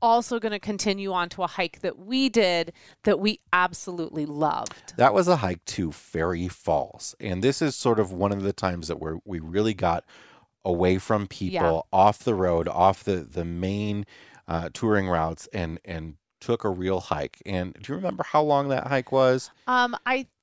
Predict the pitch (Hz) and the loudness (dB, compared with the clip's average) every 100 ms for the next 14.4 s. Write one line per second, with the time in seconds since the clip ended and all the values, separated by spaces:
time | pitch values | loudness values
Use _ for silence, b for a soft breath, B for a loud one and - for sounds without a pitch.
0 | - 320 370 - 392 370 - 233 127 240 | -4 -4 -4 -2 -2 0 2 2 0 -8
1 | - 202 185 185 180 - - 202 - 196 | -6 -4 -4 -4 -6 -8 -8 -8 -4 -4
2 | 185 - 190 185 175 170 160 156 160 165 | 0 0 0 -2 -2 -2 -2 -4 -10 -18
3 | _ - - 196 165 160 151 - - 160 | _ -14 -8 -4 -2 -2 -4 -6 -8 -6
4 | 147 78 85 - 139 139 127 131 113 139 | -6 -6 -8 -2 0 2 2 4 6 6
5 | 139 151 95 85 80 73 - 123 - _ | 4 2 4 6 4 -2 -8 -14 -20 _
6 | - 110 131 110 98 90 90 - 104 101 | -6 -4 -2 2 4 2 -2 -4 -2 0
7 | 98 95 92 - 110 101 101 - - 78 | 0 2 2 0 -2 -4 -6 -14 -16 -16
8 | - 104 110 95 117 127 139 113 b b | -14 -12 -12 0 4 6 4 0 b b
9 | _ 117 113 110 110 143 160 156 127 110 | _ -2 0 0 2 4 6 4 2 0
10 | 92 82 82 - - 95 95 - 95 - | 0 -2 -6 -10 -4 0 0 0 -2 0
11 | 98 73 - - - - b b b b | 0 0 -4 -10 -14 -14 b b b b
12 | b b 98 85 85 - - 101 117 151 | b b -4 -2 -4 -12 -10 0 2 2
13 | - 143 107 - - 135 127 113 101 - | 0 -4 -2 -6 -4 0 4 2 2 -2
14 | - 78 76 - | -2 -2 -4 -12